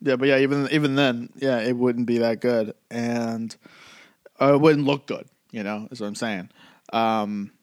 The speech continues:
but I s-, I saw some, some of the s-, matches, and for the most part, they look great. But again,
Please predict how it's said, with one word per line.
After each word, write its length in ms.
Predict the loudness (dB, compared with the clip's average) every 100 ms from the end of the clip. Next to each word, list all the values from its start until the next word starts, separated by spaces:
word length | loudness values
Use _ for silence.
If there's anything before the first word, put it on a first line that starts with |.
| _
but 260 | -2 -2 -4
I 20 | -8
s-, 220 | -6 -6
I 60 | -6
saw 300 | 0 2 2
some, 360 | -2 -6 -6
some 240 | -4 -2 -2
of 80 |
the 60 | -2
s-, 140 | -6
matches, 840 | -6 0 0 0 -2 -2 -2 -6 -12 -14
and 720 | -8 -6 -4 -4 -6 -8 -8
for 120 | -2
the 80 | 2
most 240 | 2 2
part, 200 | 2 0
they 80 | 0
look 200 | 0 0
great. 420 | 0 0 0 -4 -8 _ _ _ _ _ 0
But 360 | 2 2 -2 _
again, 540 | -2 2 2 2 -4